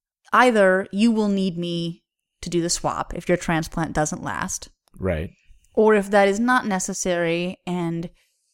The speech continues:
Speaker 1: you predecease me, then I will be a living donor then because
Speaker 2: Hmm.
Speaker 1: you don't need it. So there is a small <laughs> outside chance that neither of those two things will happen.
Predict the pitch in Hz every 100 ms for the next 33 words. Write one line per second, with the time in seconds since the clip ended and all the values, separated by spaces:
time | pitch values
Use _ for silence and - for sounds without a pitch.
0 | _ _ _ _ _ _ _ _ - _
1 | 208 208 - 214 185 175 - 220 - -
2 | 170 160 160 156 _ _ _ _ _ _
3 | _ 196 196 185 180 175 185 _ - 170
4 | 160 156 151 127 135 160 107 - - _
5 | _ - 123 160 175 170 - - _ _
6 | _ 233 185 165 117 82 - - _ _
7 | _ _ - - 196 - 220 214 196 185
8 | 180 175 - _ - 113 - 285 277 262
9 | 269 - 220 208 226 196 - - 175 185
10 | 240 233 269 - 254 233 240 233 220 202
11 | 180 196 269